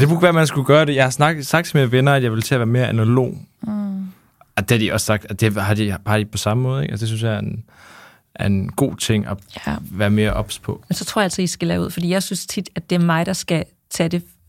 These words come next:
Speaker 3: Altså, nu snakker jeg ikke dating apps. Jeg snakker i virkeligheden. At hvis jeg synes, en ser sød ud, så er jeg nødt til at gøre noget, for vi kommer i kontakt.
Speaker 2: Ja,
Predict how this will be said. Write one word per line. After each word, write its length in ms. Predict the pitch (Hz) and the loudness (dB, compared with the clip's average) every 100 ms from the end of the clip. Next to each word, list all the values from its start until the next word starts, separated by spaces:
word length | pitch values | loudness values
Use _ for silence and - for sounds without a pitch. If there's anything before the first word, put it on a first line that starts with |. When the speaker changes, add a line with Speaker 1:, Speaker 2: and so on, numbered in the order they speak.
| _ | _
Speaker 3:
Altså, 160 | 170 - 180 | -4 -2 0
nu 60 | |
snakker 200 | 170 214 | 0 2
jeg 80 | 175 | 2
ikke 100 | 165 165 | 0 0
dating 200 | 160 156 | 0 -2
apps. 260 | - - - _ - | -4 -12 -14 _ -6
Jeg 100 | 170 | 0
snakker 280 | 165 139 139 | 0 0 0
i 120 | 156 | 0
virkeligheden. 440 | 156 - 151 151 - - - - - _ | 0 -2 -4 -6 -12 -20 -20 -20 -20 _
At 80 | 196 | 0
hvis 120 | 170 | 0
jeg 100 | 190 | -2
synes, 260 | - 214 196 | 0 0 0
en 140 | 208 180 | 0 0
ser 120 | 180 | 0
sød 180 | - 190 | 0 0
ud, 180 | 160 - _ _ _ _ - | 0 -2 _ _ _ _ -12
så 180 | - 196 | -2 0
er 40 | |
jeg 200 | 185 196 | 2 2
nødt 200 | 190 - | 0 0
til 100 | 196 | -2
at 80 | 175 | 0
gøre 220 | 175 175 | 2 2
noget, 380 | 175 151 151 170 - | 2 2 0 -4 -6
for 120 | - | -6
vi 120 | 170 | -4
kommer 220 | 170 180 - | -4 -4 -4
i 60 | |
kontakt. 520 | - - - - - - - | -6 -8 -8 -12 -14 -20 -6
Speaker 2:
Ja, 140 | 214 | -2